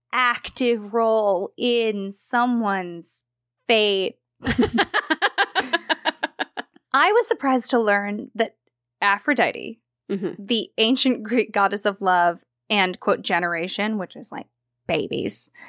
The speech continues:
Speaker 2: Ah, yeah.
Speaker 1: w-, was sometimes considered a fate.
Speaker 2: Really?
Speaker 1: In an ancient Greek travel log where a man named Pausanias describes Greece, he wrote, quote,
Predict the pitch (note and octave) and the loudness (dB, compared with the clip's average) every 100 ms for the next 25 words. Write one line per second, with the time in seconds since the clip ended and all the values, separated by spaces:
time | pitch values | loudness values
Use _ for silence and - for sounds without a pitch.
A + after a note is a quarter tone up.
0 | - F#3+ F3 D#3 F#2+ D2+ D2+ - - - | 0 2 4 2 0 -4 -6 -6 -6 0
1 | - B3 C4+ C4 - A3+ D4+ A4 A#4+ - | 2 4 2 0 0 0 0 0 -2 -2
2 | F#4 - G#3+ A3+ C4+ C#4+ - F3 B3 F4 | -2 0 0 2 0 -2 -2 -6 -4 -8
3 | - - _ _ _ _ F#3+ G3+ A#3+ F#4+ | -12 -20 _ _ _ _ -2 2 2 2
4 | - - - _ - F#4 F4 D#4 C4 D4 | 0 -12 -20 _ -2 0 2 0 0 0
5 | D#4 - F#4+ - - C#4 B3 - - C4+ | 0 0 0 0 -2 -2 -2 -6 -2 0
6 | A3 B3+ A#3+ G#3+ F#3+ F#3 F3 G3+ A#3+ A#3 | 2 2 2 2 2 2 0 0 0 2
7 | A3+ A3+ A3 G#3+ A3 G#3 G3+ A3 - A#3 | 2 2 2 2 0 0 0 -2 -2 0
8 | - G3 G#3+ G3+ E3 F#3+ - G#3 G#3 - | 2 2 2 2 0 -2 -4 -6 -2 0
9 | F#3 F#3 - - A3 G3 G3 A3 G#3 F#3+ | 0 -2 -6 -2 2 2 0 -4 0 0
10 | - - F#3+ | 0 0 0